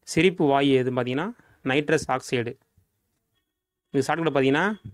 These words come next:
நைட்டில் ஆ ஆன்னு சிரிப்புன்னு வச்சுக்கோங்க. சிரிப்பு வாயு பார்த்தீங்கன்னா நைட்ரஸ் ஆக்சைடு. அதிவேக வெள்ளி எது? ஆன்சர் வந்து பாதரசம்.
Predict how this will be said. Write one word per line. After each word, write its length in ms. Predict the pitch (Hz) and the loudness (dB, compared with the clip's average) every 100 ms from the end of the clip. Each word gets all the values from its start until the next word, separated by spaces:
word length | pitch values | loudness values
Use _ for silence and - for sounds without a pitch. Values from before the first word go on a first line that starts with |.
| - | -8
நைட்டில் 320 | 139 147 165 | -4 -2 0
ஆ 440 | 165 123 135 143 151 | 0 2 2 4 2
ஆன்னு 40 | |
சிரிப்புன்னு 420 | 151 131 123 135 | 0 -2 -2 -2
வச்சுக்கோங்க. 320 | 127 120 113 117 _ _ _ _ _ _ _ _ _ _ _ _ _ _ _ _ | -2 -6 -10 -12 _ _ _ _ _ _ _ _ _ _ _ _ _ _ _ _
சிரிப்பு 360 | - 147 151 143 | -6 -2 0 2
வாயு 160 | 131 | 2
பார்த்தீங்கன்னா 420 | 127 123 135 190 233 - | 2 0 -2 -4 -8 -6
நைட்ரஸ் 480 | 127 135 135 165 | -2 -2 -2 -2
ஆக்சைடு. 680 | - 123 - 120 113 113 107 - _ _ _ _ _ _ _ _ _ _ _ _ _ _ _ _ _ _ _ _ _ _ _ _ _ _ _ | -2 -2 -2 -4 -2 -2 -4 -12 _ _ _ _ _ _ _ _ _ _ _ _ _ _ _ _ _ _ _ _ _ _ _ _ _ _ _
அதிவேக 560 | 131 160 202 190 180 | 0 2 4 4 4
வெள்ளி 340 | 180 143 147 160 | 2 2 4 4
எது? 460 | 139 127 123 113 - _ _ _ _ _ _ _ _ _ _ _ _ _ _ _ _ - | 4 4 0 -2 -10 _ _ _ _ _ _ _ _ _ _ _ _ _ _ _ _ -4
ஆன்சர் 220 | 147 147 | -2 0
வந்து 300 | 127 151 214 - | 0 -2 -2 0
பாதரசம். 680 | 139 147 131 117 123 117 | 2 2 0 -2 -4 -4